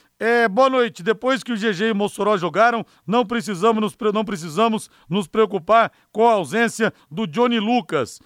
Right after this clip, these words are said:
Deixa eu ver quem que mandou o nome, a mensagem aqui. O Jefferson de Tamarana. O Zé Benvenuto. Com o retorno dos titulares, o Londrina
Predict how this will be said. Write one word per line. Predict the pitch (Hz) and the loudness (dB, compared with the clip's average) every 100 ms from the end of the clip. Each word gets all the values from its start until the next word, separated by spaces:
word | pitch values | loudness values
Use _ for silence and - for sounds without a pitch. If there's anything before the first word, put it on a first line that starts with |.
| _ | _
Deixa | - | -8
eu | 226 | -2
ver | 233 | -2
quem | 208 | -2
que | 202 | -2
mandou | 208 202 | 0 0
o | 190 | 2
nome, | 190 165 | 0 0
a | |
mensagem | 160 156 180 165 | -4 -2 -2 -2
aqui. | 139 233 - _ | -4 -6 -6 _
O | 226 | -8
Jefferson | 202 185 233 - 226 233 214 - _ | -2 2 0 0 -4 -2 -4 -6 _
de | 170 | -10
Tamarana. | 202 233 226 196 208 185 127 - _ - | -2 0 2 0 0 -2 -4 -10 _ -4
O | 277 | -4
Zé | 196 214 277 | 0 2 2
Benvenuto. | 214 269 233 214 269 277 - 220 185 139 _ _ | 2 0 0 0 0 0 -2 0 0 -2 _ _
Com | - 262 | 0 2
o | |
retorno | 269 220 247 262 240 | 2 0 2 0 0
dos | 240 | -4
titulares, | - 202 214 247 254 240 - _ | -6 -4 2 4 2 -2 -10 _
o | 226 | -2
Londrina | 247 220 185 247 240 | 0 2 2 2 2